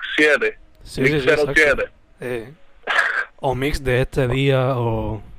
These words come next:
Speaker 2: Mix
Speaker 1: Exacto.
Speaker 2: dos mil nueve, o algo así, sí, sí, sí.
Speaker 1: Con
Speaker 2: Ya.
Speaker 1: nombre bien raro, un nombre perrea-,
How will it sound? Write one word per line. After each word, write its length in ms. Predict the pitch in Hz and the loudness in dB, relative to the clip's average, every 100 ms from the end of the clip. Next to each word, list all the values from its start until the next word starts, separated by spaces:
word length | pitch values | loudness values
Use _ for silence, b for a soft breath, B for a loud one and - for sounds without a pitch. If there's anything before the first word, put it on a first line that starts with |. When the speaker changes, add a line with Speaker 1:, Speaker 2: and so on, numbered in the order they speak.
| - - - - _ - | -18 -18 -18 -20 _ -12
Speaker 2:
Mix 180 | 123 117 | -6 -4
Speaker 1:
Exacto. 220 | 127 117 | -2 0
Speaker 2:
dos 80 | 120 | 2
mil 140 | 120 | 2
nueve, 300 | 113 113 110 | 2 0 0
o 60 | 107 | -2
algo 200 | 110 113 | -4 -2
así, 260 | 110 113 113 | -2 -4 -10
sí, 140 | - | -8
sí, 120 | 113 107 | -8 -8
sí. 140 | 113 - - - b b b b b b - - - - - - - | -10 -16 -20 -20 b b b b b b -20 -20 -20 -20 -20 -18 0
Speaker 1:
Con 120 | 123 | 2
Speaker 2:
Ya. 60 | 117 | 4
Speaker 1:
nombre 300 | 120 123 127 | 4 4 4
bien 200 | 127 117 120 | 4 2 4
raro, 240 | 123 123 | 4 4
un 100 | 117 | 2
nombre 280 | 110 113 120 117 110 101 - - - - - - - - - - - - | 0 2 4 6 6 2 -2 -14 -18 -18 -16 -16 -16 -14 -12 -12 -12 -6
perrea-, 680 | - 131 120 123 117 113 113 | 2 2 4 4 6 6 4